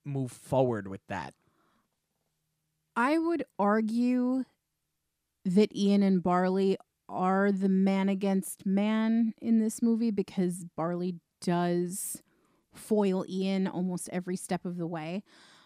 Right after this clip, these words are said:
Speaker 2: Um, but you're right. I think it would have been maybe a better ending if,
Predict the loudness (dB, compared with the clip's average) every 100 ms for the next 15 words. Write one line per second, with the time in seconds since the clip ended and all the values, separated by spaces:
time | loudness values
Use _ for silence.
0 | _ 2 4 4 2 -2 -6 -10 _ _
1 | _ _ -18 -6 -2 0 0 -2 -2 -2
2 | -2 -2 -2 0 0 0 -2 -4 _ -10
3 | -2 2 2 2 2 2 0 -2 -2 -4
4 | -4 -4 -4 -4 -6 -6 -8 -12 -14 -18
5 | _ _ _ 0 0 -2 -16 -20